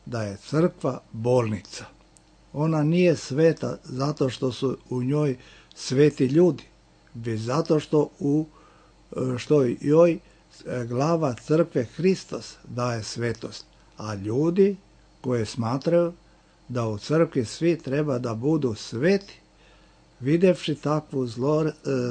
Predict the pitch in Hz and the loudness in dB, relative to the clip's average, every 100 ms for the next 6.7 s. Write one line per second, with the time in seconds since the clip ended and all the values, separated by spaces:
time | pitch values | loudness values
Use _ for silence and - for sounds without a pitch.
0 | 120 113 143 175 - 170 170 156 170 143 | -6 0 4 4 2 2 2 2 -4 -4
1 | - 131 156 185 175 208 202 - - _ | -4 -4 0 0 -2 -6 -6 -10 -20 _
2 | - 120 131 113 - - - - - 190 | -4 0 0 0 -10 -12 -14 -8 -2 2
3 | 185 127 107 _ - 196 185 185 _ _ | 2 0 -4 _ 0 2 0 -4 _ _
4 | _ 123 123 - 117 127 110 - 127 117 | _ -8 -6 -4 0 0 -2 -4 -6 -4
5 | 127 110 - 196 196 143 - 160 170 - | -8 -10 0 0 2 -4 -2 0 0 -2
6 | 123 110 151 190 - 170 147 | -6 -6 -2 -2 2 2 2